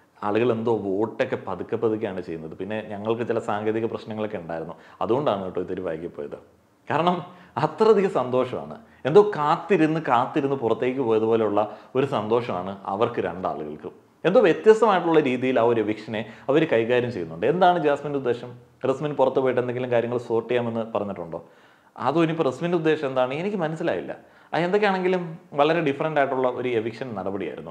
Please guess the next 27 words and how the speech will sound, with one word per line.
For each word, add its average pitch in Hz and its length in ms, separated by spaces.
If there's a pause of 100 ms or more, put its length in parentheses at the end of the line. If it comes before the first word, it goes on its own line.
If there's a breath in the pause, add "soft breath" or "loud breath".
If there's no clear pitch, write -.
(140)
ഫാമിലി 226 340
വീക്കിലെ 175 300 (120)
കാര്യങ്ങൾ 147 340 (120)
കണ്ടസ്റ്റൻസിനോട് 131 600
ചോദിക്കുകയാണ്. 107 400 (100)
സന്തോഷം 135 400 (120)
അടക്കാൻ 127 400
പറ്റാത്ത 127 260 (100)
സിറ്റുവേഷൻ 117 480
ആയിരുന്നു 113 300
എന്ന് 113 200
ജിൻഡോ 104 320
പറയുന്നു. 104 280 (100)
ജിൻഡോയ്ക്ക് 104 440 (420 loud breath)
എന്തോ 110 160 (120)
കാലിന് 101 420
വേദനയുണ്ട് 113 600
എന്നും 104 220
അതിൻ്റെ 101 240
കൂടെ 98 240
ആഡ് 98 160
ചെയ്യുന്നുണ്ട്. 98 380 (440 loud breath)
എല്ലാ 143 260
ഫാമിലിയും 117 480
നല്ല 117 320
സ്നേഹം 117 420
തരുന്നുണ്ട്, 107 340